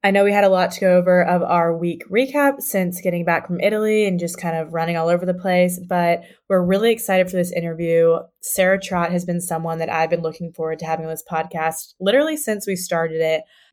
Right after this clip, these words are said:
I met her in Hawaii last August, and I thought she was just so genuine, so kind. And so as soon as we started this podcast, she was always on my list.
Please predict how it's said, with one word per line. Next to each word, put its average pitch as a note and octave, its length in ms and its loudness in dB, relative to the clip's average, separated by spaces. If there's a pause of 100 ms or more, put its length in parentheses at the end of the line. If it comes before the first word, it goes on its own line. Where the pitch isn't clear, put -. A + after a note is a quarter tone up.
I F#3+ 80 2
met G3 180 4
her G#3 80 0
in G3+ 120 0
Hawaii F3 320 2
last E3 280 0
August, E3 460 0
and E3 100 -2
I D#3+ 40 -6
thought E3 200 -2
she - 140 -10
was E3 180 -6
just E3 300 -4
so G#3+ 220 0
genuine, F3 640 0
so F3+ 320 0
kind. E3 440 -6
And E3 140 -10
so E3 280 -2
as E3 160 -6
soon F#3+ 140 -4
as F#3 60 -2
we F#3 60 -4
started F3 220 -2
this - 160 -12
podcast, D#3 500 -10
she F3 100 -8
was E3 220 -4
always G3 320 0
on F#3+ 100 -2
my F3 120 0
list. E3 420 -2